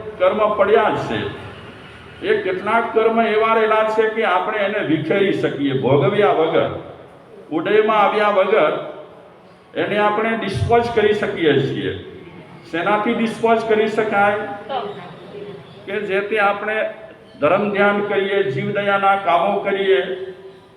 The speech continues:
સાત્વિક કામો કરીએ, કલહ ન કરીએ, અભિયાખ્યાન ન કરીએ, પૈશૂન્ય ન કરીએ, નિંદા ન કરીએ, કુથલી ન કરીએ. આવું બધું જ્યારે આપણે કરતા નથી ત્યારે ઘણી વખત ઘણા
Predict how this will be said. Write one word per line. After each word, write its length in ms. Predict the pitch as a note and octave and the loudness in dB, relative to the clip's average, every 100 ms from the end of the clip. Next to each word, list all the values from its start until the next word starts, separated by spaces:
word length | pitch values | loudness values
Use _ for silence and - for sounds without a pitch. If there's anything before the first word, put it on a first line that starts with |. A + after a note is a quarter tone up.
| - - - - _ - - - - - - | -20 -20 -20 -20 _ -20 -20 -20 -20 -20 -4
સાત્વિક 520 | D3+ E3 F#3 A3+ A3+ | -2 -2 -2 -2 -2
કામો 340 | G#3+ G#3 G#3 G#3 | 0 2 2 0
કરીએ, 540 | G3+ G3 G3 F3+ F3 F#3 - - - - - - - - - | 0 0 2 0 0 -4 -8 -12 -16 -20 -20 -20 -20 -18 -4
કલહ 320 | F3 G3 G#3 | 0 2 2
ન 200 | G3+ G3+ | 2 0
કરીએ, 320 | G3+ G3+ G3+ | 0 -2 0
અભિયાખ્યાન 760 | G3 F3 F#3 G3 G3 G3 G#3 G3+ | 0 0 0 0 0 -2 -4 -2
ન 140 | G3 | -2
કરીએ, 400 | G3 G3+ G3 G3+ | -2 -2 -2 0
પૈશૂન્ય 640 | G3+ F#3 F#3+ F#3+ G#3 G#3 G3+ | 0 0 -4 -4 -4 -2 -2
ન 200 | F#3+ F#3+ | 0 -2
કરીએ, 480 | G#3 G3 G3 G3 E3+ | -2 -2 -2 -2 -2
નિંદા 240 | E3+ G3 G3 | -2 0 0
ન 180 | F3+ | 0
કરીએ, 380 | F#3+ G3+ G3 G3 | 0 -2 -4 -4
કુથલી 480 | G3 F#3+ F#3+ G3 F#3+ | -4 -4 -6 -4 -2
ન 100 | F#3+ | 0
કરીએ. 600 | G3 G3+ G3 F#3+ F3 - - - - - - - - | -2 -2 0 0 -2 -8 -14 -16 -18 -20 -20 -10 0
આવું 240 | E3 G3+ | 2 2
બધું 320 | G3 G3+ A3 | 2 0 0
જ્યારે 240 | G#3+ G#3+ G#3+ | 2 2 2
આપણે 500 | G#3+ G#3+ A3 A3 G#3+ - - | 0 -2 -2 -2 -4 -6 -2
કરતા 400 | F#3 F3+ G#3+ G#3+ | 0 0 0 0
નથી 360 | G#3 A3 A3+ | -2 -2 -4
ત્યારે 540 | G#3+ - G#3 G#3 F3 C3 - - - - - - C3 | -4 -4 2 2 2 -2 -6 -10 -14 -18 -18 -8 -2
ઘણી 220 | D3+ G#3 | 0 2
વખત 540 | A3 A3 A3 A3 C#3 | 0 0 -2 -2 -2
ઘણા 320 | D#3 E3+ G#3 | 0 2 2